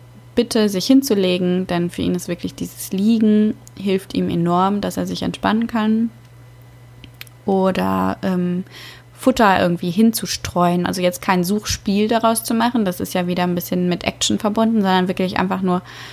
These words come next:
ähm, ja, was auf den Boden zu streuen, was er aufsuchen, aufsammeln darf. Das ist auch schon was, was, ähm, viele Hunde, also bei Tano funktioniert's ziemlich gut, ähm, ein Stück weit runterbringt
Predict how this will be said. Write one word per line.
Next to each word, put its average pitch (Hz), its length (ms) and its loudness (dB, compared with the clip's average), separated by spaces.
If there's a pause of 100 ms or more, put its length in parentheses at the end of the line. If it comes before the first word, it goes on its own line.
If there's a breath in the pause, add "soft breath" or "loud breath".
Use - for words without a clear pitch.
(400 loud breath)
ähm, 175 480 0
ja, 190 180 0
was - 180 -6
auf - 140 -2
den 180 180 2
Boden 202 280 4
zu 208 100 -4
streuen, 185 480 2
was 175 160 0
er - 140 0
aufsuchen, 185 640 -2
aufsammeln 185 580 2
darf. 180 360 2
Das - 180 -6
ist - 180 -8
auch - 80 -2
schon 180 200 -4
was, 180 200 -4
was, 180 200 -8 (560 loud breath)
ähm, 180 540 -2 (520)
viele 202 340 2
Hunde, 196 720 2
also 180 220 -4
bei 175 140 0
Tano 180 300 0
funktioniert's 180 680 -4 (340)
ziemlich 185 300 -2
gut, - 320 2 (560 loud breath)
ähm, 196 340 0
ein 190 80 0
Stück - 280 -4
weit 185 200 0
runterbringt 180 840 -2